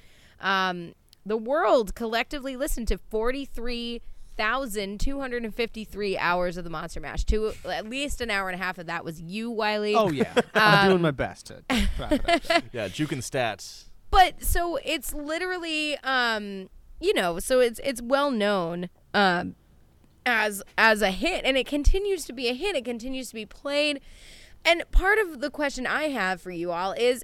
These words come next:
Speaker 1: if, would that be the case if there were more Halloween songs? Like, what are the other Halloween songs? We got Thriller, and what else?
Speaker 2: I, I really can't think of any that are, and
Speaker 1: That's
Speaker 2: especially
Speaker 1: right.
Speaker 2: not any that are good. I mean, I guess,
Speaker 1: No.
Speaker 2: I mean, like, the Misfits are Halloween music, and the, the Cramps are, I,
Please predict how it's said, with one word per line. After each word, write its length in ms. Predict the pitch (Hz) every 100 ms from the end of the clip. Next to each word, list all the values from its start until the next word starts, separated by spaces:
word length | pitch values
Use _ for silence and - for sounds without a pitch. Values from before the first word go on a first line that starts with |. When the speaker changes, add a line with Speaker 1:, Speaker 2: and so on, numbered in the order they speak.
| -
Speaker 1:
if, 280 | 349 466 - -
would 320 | 277 262 339 233
that 220 | 349 320
be 100 | 320
the 120 | 277
case 480 | - 320 311 262 -
if 220 | - 240 - - -
there 180 | 247 262
were 160 | 262
more 240 | 254 269 277
Halloween 540 | 269 277 294 339 294
songs? 420 | 214 175 143 165
Like, 160 | 226 220
what 160 | 302
are 80 | 359
the 100 | 349
other 160 | 359 359
Halloween 440 | 349 339 359 349
songs? 260 | 285 233 202
We 80 | 226
got 160 | 208
Thriller, 560 | - 214 254 320 359 381 - - - - -
and 840 | 220 233 240 240 233 233 226 226 220
what 140 | 254
else? 500 | 294 185 - - - - - - - - - _ _ _ _ _ _ _ -
Speaker 2:
I, 160 | 160
I 160 | 156 156
really 320 | 160 165 180
can't 320 | - 175 165
think 160 | 147 220
of 100 | 147
any 220 | 98 92
that 160 | 120 123
are, 40 | 110 -
and 0 | 196
Speaker 1:
That's 180 | 208
Speaker 2:
especially 300 | 180 202 233
Speaker 1:
right. 100 | 233
Speaker 2:
not 80 | 202
any 120 | 185 180
that 140 | 147
are 60 | 127
good. 260 | 151 180
I 40 | 135
mean, 120 | 135
I 60 |
guess, 140 | 131 196
Speaker 1:
No. 240 | 226 165 180
Speaker 2:
I 40 |
mean, 140 | 190 175
like, 120 | 165
the 60 | 139
Misfits 420 | 151 - 147 -
are 120 | 117
Halloween 420 | 113 117 117 117
music, 300 | 110 110 113
and 120 | 110
the, 60 | 101
the 140 | 107
Cramps 420 | - 101 107 107 -
are, 180 | 107
I, 220 | 104 92